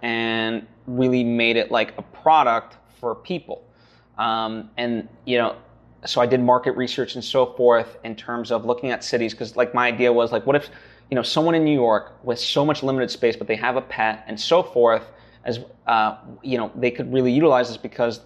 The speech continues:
they could have a kennel right underneath, plus they could have some extra storage with the bed for long-term storage. Uh, and, you know, it could be a really, uh, space saver.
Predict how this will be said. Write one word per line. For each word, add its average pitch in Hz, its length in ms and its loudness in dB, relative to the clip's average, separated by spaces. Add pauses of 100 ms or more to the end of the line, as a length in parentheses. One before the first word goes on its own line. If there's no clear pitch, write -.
they 120 100 -2
could 117 120 -12
have 117 120 -2
a 110 40 -8
kennel 127 320 -6
right 120 180 2
underneath, 120 480 -4 (320)
plus 131 180 -2
they 135 100 0
could 131 100 0
have 123 120 0
some 123 180 -6
extra 117 280 -6
storage 139 440 4
with 120 300 0
the 135 60 2
bed 113 440 0 (300)
for 127 80 -4
long-term 117 460 0
storage. 127 560 -2 (580)
Uh, 107 320 0 (180)
and, 120 480 -4 (180)
you 131 140 -4
know, 113 160 -4 (100)
it 113 100 -8
could 123 120 -8
be 131 140 2
a 131 60 4
really, 127 640 0 (460)
uh, 95 180 -4
space - 340 0
saver. 90 280 -6